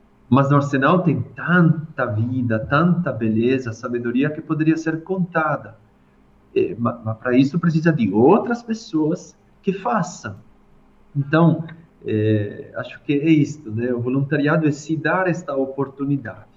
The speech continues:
Eh, às vezes nós pensamos que eu posso fazer pouco ou eu não posso fazer nada. Não, começa a fazer aquele pouco.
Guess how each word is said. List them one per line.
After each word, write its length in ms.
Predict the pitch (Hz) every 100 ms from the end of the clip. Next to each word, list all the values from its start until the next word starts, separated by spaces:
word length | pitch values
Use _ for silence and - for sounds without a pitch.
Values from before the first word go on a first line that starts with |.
| _ _ _ - - _ _ _
Eh, 800 | 117 120 117 113 110 113 - - -
às 160 | - 123
vezes 240 | 151 165
nós 180 | 156 156
pensamos 1000 | - 160 147 - 135 156 151 113 - - _ _ _ _ _
que 640 | _ 135 127 123 120 113 113
eu 120 | 135
posso 280 | 139 156 151
fazer 340 | 143 127 135 -
pouco 720 | 170 170 156 - 170 170 - - _ _ _
ou 140 | 123 127
eu 60 |
não 100 | 127
posso 260 | 123 123 -
fazer 320 | 131 127 135
nada. 240 | 117 98 98 - - - _ _
Não, 120 | - -
começa 460 | - 147 220 -
a 20 |
fazer 320 | 214 170 151 143
aquele 280 | 143 139 135
pouco. 480 | - 110 107 -